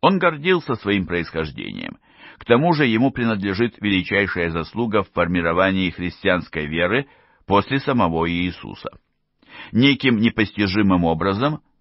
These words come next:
изменилось воззрение Павла. Из гонителей и последователей Христа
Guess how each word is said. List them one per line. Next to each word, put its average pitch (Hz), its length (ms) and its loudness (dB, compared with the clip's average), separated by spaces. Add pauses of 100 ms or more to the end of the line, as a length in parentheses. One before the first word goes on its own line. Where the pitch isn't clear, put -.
(160)
изменилось 135 840 2
воззрение 98 760 2
Павла. 55 540 -4 (600)
Из 123 280 2
гонителей 120 760 2
и 95 40 0
последователей 92 880 -2
Христа 82 580 -4